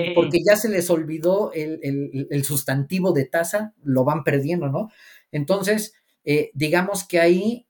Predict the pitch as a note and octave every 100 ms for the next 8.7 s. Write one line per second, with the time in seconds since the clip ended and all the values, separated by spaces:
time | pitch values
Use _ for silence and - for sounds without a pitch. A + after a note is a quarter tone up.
0 | - D3+ D3 C#3+ C#3+ D3+ - _ _ _
1 | _ _ _ - D3 C#3 D3 C#3 C3+ F#3+
2 | G3+ F#3+ D3 C#3 - F3+ F3+ F3 E3+ A3
3 | - F3 F#3 F3 F#3+ G#3+ B3+ _ _ _
4 | _ - C#3 C3+ E3 E3+ F#3 D3 C3 -
5 | C#3 C3 B2+ B2+ B2 - D3+ D#3+ E3 -
6 | C3 C3 D3 E3 C3+ - _ _ _ _
7 | _ _ _ _ C3+ C3 D#3+ D#3 E3+ E3+
8 | F3 - G3+ A3+ A3 D#3+ C#3